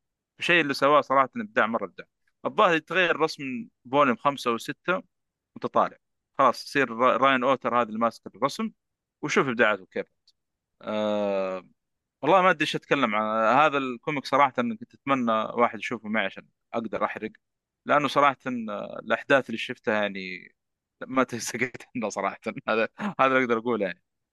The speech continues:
شيء، شيء عجيب يا أخي، والله. كل أقول أنا متحمس صراحة الموسم الثاني. أتوقع الموسم الثاني خلاص،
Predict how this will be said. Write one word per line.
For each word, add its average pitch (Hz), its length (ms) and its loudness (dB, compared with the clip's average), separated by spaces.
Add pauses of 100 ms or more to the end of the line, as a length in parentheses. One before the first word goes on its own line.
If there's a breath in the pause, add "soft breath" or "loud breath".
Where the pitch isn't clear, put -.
(160)
شيء، 165 280 6
شيء 139 280 4
عجيب 101 380 -2
يا 98 100 -2
أخي، 90 200 -10
والله. 104 600 0 (480)
كل 165 220 4
أقول 151 220 4
أنا 143 120 4
متحمس 123 380 -4
صراحة 107 240 0
الموسم 110 280 -8
الثاني. 127 420 -2 (480)
أتوقع 147 360 2
الموسم 135 220 -2
الثاني 135 320 2
خلاص، 131 320 2